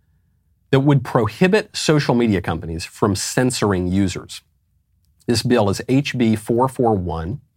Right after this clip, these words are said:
This would block companies like Twitter, Facebook, Instagram, and YouTube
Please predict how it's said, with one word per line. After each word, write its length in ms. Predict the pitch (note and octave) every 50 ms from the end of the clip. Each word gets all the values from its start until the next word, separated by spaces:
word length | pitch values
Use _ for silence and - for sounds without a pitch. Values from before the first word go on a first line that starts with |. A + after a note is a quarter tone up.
| _ _ _ _ _ _ _ _ _ _ _ _ _ _
This 160 | - A#2 A2 -
would 100 | A2+ G2+
block 240 | G#2+ G#2 A2 A2
companies 400 | - B2+ G#2+ G#2 G2+ G#2 G2+ G2
like 180 | F#2+ D#2+ E2+ -
Twitter, 380 | - - C#3+ C3 C3+ C3+ D3 C#3+ - _ _ _ _ _ -
Facebook, 500 | - A#2+ A2+ A2+ - - B2+ A#2 G#2+ A2+ -
Instagram, 500 | C3 A2 G#2+ - A#2+ A2+ A2+ G2+ G2 F#2+
and 100 | F2+ B2
YouTube 340 | F3 E3+ - E3+ D#3+ D#3